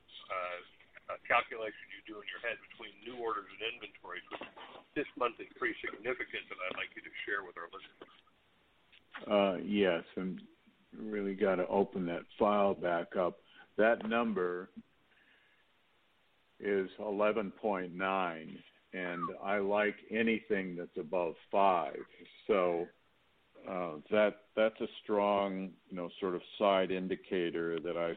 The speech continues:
Speaker 2: follow, you know, for myself to gauge, you know, the relevance of, of the new orders numbers in relationship to inventories.
Speaker 1: Right.
Speaker 2: And so,
Speaker 1: Right.
Speaker 2: so very, very
Speaker 1: Well,
Speaker 2: good.
Speaker 1: Gene, with,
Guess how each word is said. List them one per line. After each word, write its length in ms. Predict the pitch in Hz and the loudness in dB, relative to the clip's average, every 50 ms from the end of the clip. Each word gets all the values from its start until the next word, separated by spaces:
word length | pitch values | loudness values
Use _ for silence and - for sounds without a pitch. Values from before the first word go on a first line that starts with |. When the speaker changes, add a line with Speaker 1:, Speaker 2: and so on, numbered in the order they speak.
| - - | -4 0
Speaker 2:
follow, 460 | - 95 90 87 87 85 85 85 85 - - _ - - - - | 4 4 6 6 4 4 2 0 -2 -6 -12 _ -20 -20 -16 -12
you 120 | - 90 90 | -10 -8 -6
know, 180 | 85 82 80 - - | -6 -6 -8 -6 -6
for 120 | 90 87 | -6 -4
myself 640 | 82 80 80 78 76 - - 98 90 85 85 82 - - | -2 -2 -2 -4 -6 -4 0 2 4 4 4 2 0 -4
to 80 | 90 80 | -8 -8
gauge, 500 | 71 - 90 85 85 85 85 82 - - - - - _ _ _ _ _ _ _ _ _ _ _ _ _ _ _ _ _ _ _ _ _ _ _ _ - - - - - - - - | -4 0 0 2 4 2 2 0 -2 -6 -12 -14 -14 _ _ _ _ _ _ _ _ _ _ _ _ _ _ _ _ _ _ _ _ _ _ _ _ -20 -20 -20 -20 -20 -20 -18 -10
you 100 | - 98 | -4 -2
know, 140 | 92 90 85 | -2 0 0
the 120 | 85 90 | 0 0
relevance 580 | 80 92 98 95 95 98 90 85 90 87 85 - - | 2 4 6 6 6 4 2 0 -2 -2 -4 -6 -4
of, 220 | 92 87 85 82 78 - - - | -4 -4 -4 -4 -8 -10 -10 -8
of 160 | - 85 - | -8 -6 -6
the 100 | 87 87 | -4 -4
new 220 | 87 87 90 87 | -2 -2 0 0
orders 420 | 80 87 92 92 92 90 90 85 78 - | 0 2 2 2 2 2 0 -2 -2 -4
numbers 580 | - 87 85 82 80 78 78 78 78 78 80 80 - - | -6 -4 -4 -4 -2 -2 -2 -2 -2 -2 -4 -6 -8 -8
in 220 | 82 80 78 78 | -8 -6 -6 -4
relationship 720 | 80 80 80 80 80 80 - - 82 - - 82 73 - - | -2 -2 0 0 0 -2 -2 -6 -8 -6 -4 -4 -4 -4 -4
to 80 | 73 | -4
inventories. 800 | 69 82 80 76 73 73 76 - - 82 76 73 71 71 65 64 - - - - _ _ _ _ _ _ _ _ _ _ _ - - - | -2 0 0 0 0 -2 -4 -4 -2 -2 0 0 -2 -2 -4 -6 -8 -12 -12 -14 _ _ _ _ _ _ _ _ _ _ _ -12 -6 -2
Speaker 1:
Right. 580 | 95 98 104 - - - - - - - 82 | -2 -2 -2 -4 -8 -18 -20 -10 -6 -2 -2
Speaker 2:
And 80 | 80 - - - - | -2 -2 -2 0 2
so, 60 | - | 2
Speaker 1:
Right. 160 | 73 - - - - - - - - | 2 2 -2 -6 -14 -20 -16 -4 2
Speaker 2:
so 240 | 87 80 - - - - - - _ _ - - _ - - - - - - - - - - - - - - - - - - - - _ - _ - - - - - - - - | 2 2 2 2 -2 -12 -18 -20 _ _ -20 -20 _ -20 -20 -20 -12 -10 -8 -8 -8 -10 -14 -16 -20 -20 -20 -20 -20 -20 -20 -20 -20 _ -20 _ -18 -18 -16 -16 -16 -18 -18 -2
very, 300 | - 85 87 87 87 82 | 2 6 6 8 6 6
very 220 | 78 92 92 90 85 | 4 4 4 6 6
Speaker 1:
Well, 80 | 80 - | 6 6
Speaker 2:
good. 260 | 92 87 80 76 - | 4 4 4 2 0
Speaker 1:
Gene, 80 | - - | -2 -4
with, 120 | 147 135 | -6 -6